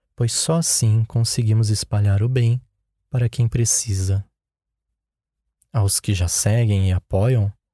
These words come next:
minha eterna gratidão. O mindfulness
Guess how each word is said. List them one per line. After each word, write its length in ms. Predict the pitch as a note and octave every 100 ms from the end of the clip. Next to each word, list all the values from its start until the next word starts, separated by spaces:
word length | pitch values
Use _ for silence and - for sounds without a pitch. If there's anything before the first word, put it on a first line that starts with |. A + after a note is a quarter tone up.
| _ _ _ _ -
minha 220 | C#3+ D3+
eterna 440 | C3+ - A2+ A#2 A2+
gratidão. 640 | G#2 G2+ - F#2+ F#2 F2 - _ _ _ _ _ _ _ _ _ _ _ _ _ _ _ _ _ _ _ _ _ _ _ _ _ _ _ _ _ _ _ _ _ _ _ _ _ _ _ _ _ _ _ _
O 80 | F3+
mindfulness 840 | D#3 D#3 C3 - G2+ F#2+ - -